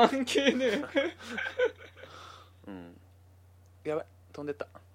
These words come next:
Speaker 2: 高典、<laughs> メイクス。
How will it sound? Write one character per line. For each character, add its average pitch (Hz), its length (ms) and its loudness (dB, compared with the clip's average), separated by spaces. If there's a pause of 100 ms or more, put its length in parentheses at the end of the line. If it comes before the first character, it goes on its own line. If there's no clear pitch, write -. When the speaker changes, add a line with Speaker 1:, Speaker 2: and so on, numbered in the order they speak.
(1600)
Speaker 2:
高 - 380 6
典、 - 340 2 (180)
<laughs> - 200 -14
メ 254 180 12
イ 254 60 8
ク - 60 0
ス。 - 380 0